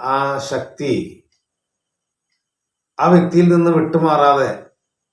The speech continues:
അദ്ദേഹം അതന്നെയായിട്ട്, അതന്നെയായിട്ട്, അതിനെ നിട്ട് നിൽക്കുമ്പോ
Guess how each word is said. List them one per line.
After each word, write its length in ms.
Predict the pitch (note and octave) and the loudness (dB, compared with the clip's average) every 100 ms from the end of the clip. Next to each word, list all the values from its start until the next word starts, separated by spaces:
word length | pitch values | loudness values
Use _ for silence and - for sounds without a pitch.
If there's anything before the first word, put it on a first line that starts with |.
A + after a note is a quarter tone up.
| _ _ - | _ _ -18
അദ്ദേഹം 440 | B2 C#3+ C3 C#3+ | -6 -4 -4 -4
അതന്നെയായിട്ട്, 520 | C3 C#3 C#3+ C#3+ B2 | -4 -4 -4 -4 -4
അതന്നെയായിട്ട്, 500 | C3+ C3 C3+ C#3 C3 | -4 -4 -4 -6 -4
അതിനെ 220 | C3+ C3 C3+ | -4 -4 -6
നിട്ട് 280 | C3 B2 | -8 -8
നിൽക്കുമ്പോ 640 | B2+ A#2+ A#2+ A#2 G#2 F2 | -8 -8 -10 -10 -10 -12